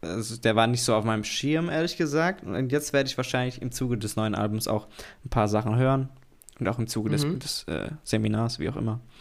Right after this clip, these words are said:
Speaker 1: Ganz interessant. Aber ich muss auch sagen, dieses Thema ist auch natürlich sehr, äh,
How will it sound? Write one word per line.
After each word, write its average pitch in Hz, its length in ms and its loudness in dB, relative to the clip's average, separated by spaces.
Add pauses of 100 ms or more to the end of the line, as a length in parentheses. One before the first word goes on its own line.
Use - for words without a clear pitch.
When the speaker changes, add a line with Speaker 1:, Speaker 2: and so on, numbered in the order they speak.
(920)
Speaker 1:
Ganz 120 180 0
interessant. - 460 -2 (500)
Aber 120 140 4
ich 120 80 0
muss 143 120 4
auch 123 100 6
sagen, 127 500 4 (580)
dieses 123 220 2
Thema 151 260 6
ist - 140 2
auch 123 100 6
natürlich 117 420 2
sehr, 110 380 4 (460)
äh, 90 340 -2